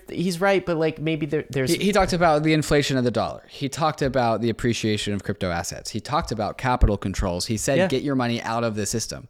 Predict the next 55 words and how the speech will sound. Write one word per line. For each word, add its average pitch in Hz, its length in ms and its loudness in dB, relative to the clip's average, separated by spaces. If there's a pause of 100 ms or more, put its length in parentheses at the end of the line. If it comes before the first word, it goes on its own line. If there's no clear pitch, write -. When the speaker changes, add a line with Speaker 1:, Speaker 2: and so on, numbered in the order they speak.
Speaker 1:
He 131 60 -6
just 127 180 -2
said 117 120 2
it 113 120 2
Speaker 2:
These 110 60 4
are 170 80 4 (100)
Speaker 1:
differently. 160 140 6
Speaker 2:
all 190 320 6
the 127 100 2
things 156 340 2
that 151 60 4
Speaker 1:
More 147 100 6
Speaker 2:
we 131 60 6
just 120 100 6
Speaker 1:
loud, 131 120 6
Speaker 2:
talked 117 100 2
Speaker 1:
he 127 60 0
said 156 120 4
Speaker 2:
about 156 60 6
Speaker 1:
it 160 60 4
Speaker 2:
with 156 40 2
Speaker 1:
more 151 120 4
Speaker 2:
Lyn 139 100 4
Alden. 123 100 6 (180)
Speaker 1:
loudly. 131 240 0 (160)
He, - 240 -4
he 120 120 -2
put 131 160 -2
a 127 40 0
time, 120 500 -2
Speaker 2:
Yeah. 113 140 2
Speaker 1:
a 104 40 0
very 123 200 2
short 120 280 -2
time 117 220 -2
ra-, 113 220 -2 (140)
range 117 260 -2
on 113 140 0
it. - 180 -2 (180)
Speaker 2:
Right. 90 320 -6
Speaker 1:
Um, 104 460 0 (880)
he 117 300 0
maybe 127 240 2
said 123 240 2
it, - 320 -4
to 120 120 -8
some 113 220 -2
would 113 140 -4
say, 113 200 0
more 110 180 -2
divisively 110 640 0
or 113 60 0
something. 117 540 -4 (240)
Um, 95 300 0
Speaker 2:
Mm-hmm. 98 180 -4